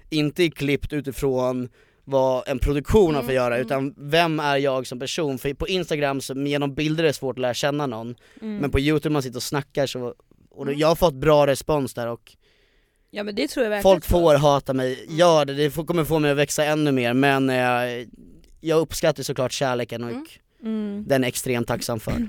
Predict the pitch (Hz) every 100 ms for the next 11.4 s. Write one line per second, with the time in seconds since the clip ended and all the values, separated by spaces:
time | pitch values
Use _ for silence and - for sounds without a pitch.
0 | 220 220 226 214 202 208 208 214 208 220
1 | 220 202 196 190 - 190 185 185 180 180
2 | - 185 208 - 214 208 202 196 143 185
3 | 190 226 220 208 - 196 190 233 269 254
4 | 214 190 208 196 185 202 185 180 170 180
5 | _ _ _ _ - 254 262 254 262 254
6 | 233 233 220 226 220 233 233 226 220 202
7 | - 220 185 202 - 208 202 220 127 131
8 | 147 _ - 220 226 208 - 220 196 190
9 | 185 - 196 220 190 185 175 - 190 -
10 | 180 185 180 170 196 196 185 - - 175
11 | 175 175 147 -